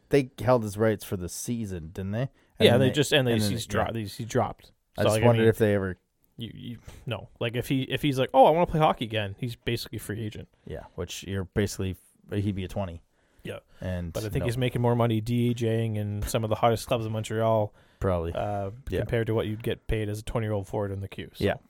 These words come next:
Speaker 1: So, uh, we didn't hear anything about Langlois. Probably won't hear anything about Pavin until, uh, next year.
Speaker 2: Yeah.
Speaker 1: Uh, but again, he might be back. He might not be back. We, we're not gonna speculate on why or anything
Speaker 2: Mm.
Speaker 1: like that. But it,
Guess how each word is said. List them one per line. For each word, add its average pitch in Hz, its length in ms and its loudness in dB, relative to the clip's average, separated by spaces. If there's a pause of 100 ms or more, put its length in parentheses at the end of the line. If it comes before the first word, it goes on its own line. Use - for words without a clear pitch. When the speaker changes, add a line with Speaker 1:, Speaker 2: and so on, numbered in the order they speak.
(100)
Speaker 1:
So, 143 220 8
uh, 131 320 4
we 131 140 4
didn't 156 180 6
hear 151 100 10
anything 143 220 6
about 131 380 4 (240)
Langlois. 127 500 6 (460)
Probably 127 300 6
won't 127 160 4
hear 123 100 6
anything 117 220 2
about 110 180 2
Pavin 113 340 6
until, 104 560 2
uh, 95 380 0 (180)
next 95 340 -6
year. 95 240 -4 (440)
Speaker 2:
Yeah. 92 60 0 (240)
Speaker 1:
Uh, 90 40 -4 (100)
but 104 260 0
again, 104 340 -2 (680)
he 120 200 0
might 120 180 6
be 123 100 0
back. 135 520 4
He 98 640 -10 (160)
might 98 340 -4
not 120 140 6
be 123 100 4
back. 117 380 2
We, 104 300 -6 (640)
we're 92 140 -14
not 101 160 0
gonna 120 100 4
speculate 113 420 4
on 104 160 0
why 117 280 4
or 95 80 -2
anything 107 240 0
Speaker 2:
Mm. - 20 2
Speaker 1:
like 101 140 0
that. 107 320 0
But 101 140 -2
it, 101 280 -6